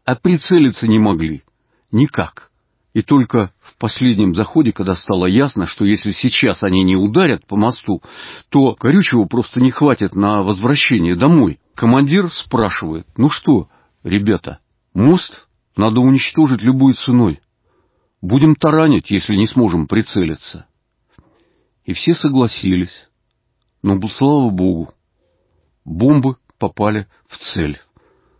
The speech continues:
Мост они уничтожили. Вот один рядовой боевой вылет. Но каких он стоил моральных усилий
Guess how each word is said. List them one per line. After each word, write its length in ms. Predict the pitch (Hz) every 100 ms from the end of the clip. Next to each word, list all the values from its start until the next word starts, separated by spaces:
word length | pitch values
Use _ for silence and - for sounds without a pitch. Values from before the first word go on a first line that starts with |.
| _ _ -
Мост 320 | 98 123 -
они 280 | 98 82 73 _ _ _
уничтожили. 880 | 101 98 95 - - 73 71 71 87 _ _ _ _ _ _ _ _
Вот 460 | 87 95 175 - _ _ _ _ _
один 500 | 98 98 98 123 117 _ _ _ _ -
рядовой 680 | 92 104 107 110 156 151 113
боевой 680 | - 92 98 92 117 131 120 -
вылет. 540 | 82 82 82 80 - _ _ _
Но 140 | 92 82
каких 400 | 104 92 160 -
он 120 | 120
стоил 500 | - - 107 101 90 _ _ _ _ _
моральных 800 | 85 87 92 123 107 82 - - _ _ _ _ _ _ _ _
усилий 560 | 98 - 95 85 76